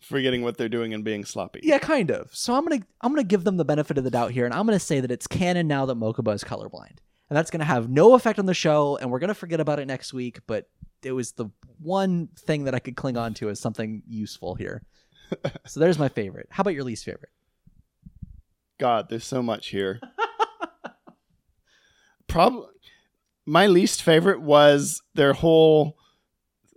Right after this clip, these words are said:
Speaker 1: time they were talking about the Joey's parable of the, the liar
Speaker 2: Uh-huh.
Speaker 1: guy in the, in the street. They just spent, like, ten minutes talking about that,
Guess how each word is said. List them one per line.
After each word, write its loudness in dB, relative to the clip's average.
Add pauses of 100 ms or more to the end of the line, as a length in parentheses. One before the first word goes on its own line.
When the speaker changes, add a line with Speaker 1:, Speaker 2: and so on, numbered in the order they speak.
(120)
Speaker 1:
time 4
they 6
were 6
talking 2
about 6 (200)
the 0
Joey's 2
parable -4
of -2
the, 2
the -2
liar -2 (100)
Speaker 2:
Uh-huh. 0
Speaker 1:
guy 2
in -2
the, -2
in -6
the -4
street. -4 (360)
They 0
just 0
spent, 2
like, 6 (180)
ten 2
minutes 4
talking 4
about 2
that, 0